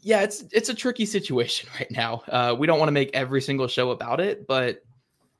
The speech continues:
I mean, <laughs> it's the biggest topic right now with the Colts outside of Anthony Richardson, so it's hard not to talk on it. Um, I don't know. Do you have anything else you wanna add on that there, Jake?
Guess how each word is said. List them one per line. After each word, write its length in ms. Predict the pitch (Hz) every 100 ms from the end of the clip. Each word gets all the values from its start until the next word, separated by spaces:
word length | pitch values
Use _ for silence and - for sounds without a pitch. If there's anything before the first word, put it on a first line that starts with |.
| _ _ _ 113
I 60 |
mean, 400 | 123 123 120 117 - _ _ -
<laughs> 380 | - - - -
it's 240 | - - -
the 120 | 135
biggest 360 | 135 135 131
topic 360 | - 139 160 120
right 200 | 117 -
now 160 | 113 117
with 100 | 117
the 80 |
Colts 260 | 113 120 113
outside 300 | 117 104 120
of 80 | 117
Anthony 300 | 123 113 113
Richardson, 580 | 131 143 110 - 82 110
so 180 | -
it's 100 | - -
hard 240 | 147 123
not 200 | 127 143
to 80 | -
talk 340 | - 156 -
on 160 | - 95
it. 140 | 110 - _ - _ _ -
Um, 480 | 117 110 90 80 120 _ _ _ _
I 80 | 139
don't 80 | 143
know. 80 | 123
Do 80 |
you 60 | 139
have 100 | 147
anything 240 | 147 147
else 180 | 147 143
you 60 | 139
wanna 120 | 139
add 180 | 135 139
on 100 | 139
that 160 | 143
there, 160 | 139 139
Jake? 320 | 139 143 143